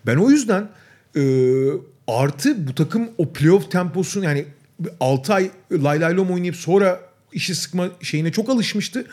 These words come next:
Oradan çıkmaları da çok kolay. Stephen Curry'nin ben müthiş bir sezon geçireceğini düşünüyorum geçirmesine ama bu yetmeyecek abi bence. D'Angelo Russell çünkü Stephen Curry'nin yanında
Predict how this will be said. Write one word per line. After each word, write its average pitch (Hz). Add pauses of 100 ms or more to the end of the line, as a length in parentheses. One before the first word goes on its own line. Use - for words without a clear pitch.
(220)
Oradan 139
çıkmaları 190
da -
çok -
kolay. 110
Stephen 185
Curry'nin 247
ben 220
müthiş 196
bir 175
sezon 190
geçireceğini 175
düşünüyorum 175
geçirmesine 107
ama 185 (260)
bu 127
yetmeyecek 151
abi 107
bence. 85 (360)
D'Angelo 156
Russell 208
çünkü 185
Stephen 180
Curry'nin 196
yanında 196